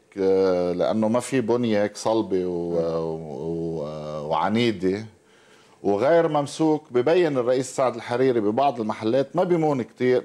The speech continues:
Speaker 1: أو إنه هو عم بيوزع أدوار،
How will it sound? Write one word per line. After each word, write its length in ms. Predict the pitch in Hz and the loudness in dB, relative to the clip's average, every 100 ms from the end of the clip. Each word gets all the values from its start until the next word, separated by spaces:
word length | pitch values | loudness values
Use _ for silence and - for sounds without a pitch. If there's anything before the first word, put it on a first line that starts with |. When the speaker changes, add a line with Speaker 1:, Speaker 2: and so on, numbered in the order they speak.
| - | 0
Speaker 1:
أو 440 | 147 156 151 143 127 | 2 4 4 2 2
إنه 640 | 143 147 143 143 143 - - _ _ _ _ _ | 0 0 2 2 0 -2 -10 _ _ _ _ _
هو 180 | 156 170 | 4 4
عم 160 | 131 127 | 4 4
بيوزع 520 | 123 127 117 110 87 | 4 2 2 0 0
أدوار، 440 | 95 104 104 90 | 0 2 2 2